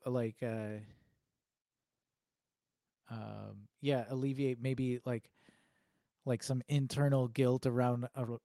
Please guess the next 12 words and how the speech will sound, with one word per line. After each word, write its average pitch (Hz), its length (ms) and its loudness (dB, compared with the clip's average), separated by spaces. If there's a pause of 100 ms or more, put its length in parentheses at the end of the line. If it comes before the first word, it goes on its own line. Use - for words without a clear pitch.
around 120 300 0
the 120 80 -2
way 120 220 2
people 117 400 -4
drive, 117 440 0
and 117 180 -2
ar-, 117 240 -6
around 113 240 -2
the 113 80 -4
way, 113 240 -2
like, 107 300 -8 (520)
like, 113 320 -8